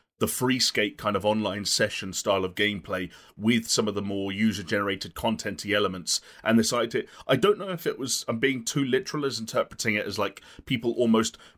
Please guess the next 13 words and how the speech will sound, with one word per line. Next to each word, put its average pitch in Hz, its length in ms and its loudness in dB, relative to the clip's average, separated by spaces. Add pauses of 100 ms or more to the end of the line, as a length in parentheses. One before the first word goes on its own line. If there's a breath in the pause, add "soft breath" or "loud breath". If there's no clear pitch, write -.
(100)
building 113 480 2
courses 113 560 0
or 104 140 -2
building 113 480 0
sort 107 160 -2
of 95 80 -8
little 104 240 2
areas 104 320 4
to 113 80 -10
do 101 120 -8
tricks - 320 -6
in 95 120 -8
together, 113 480 0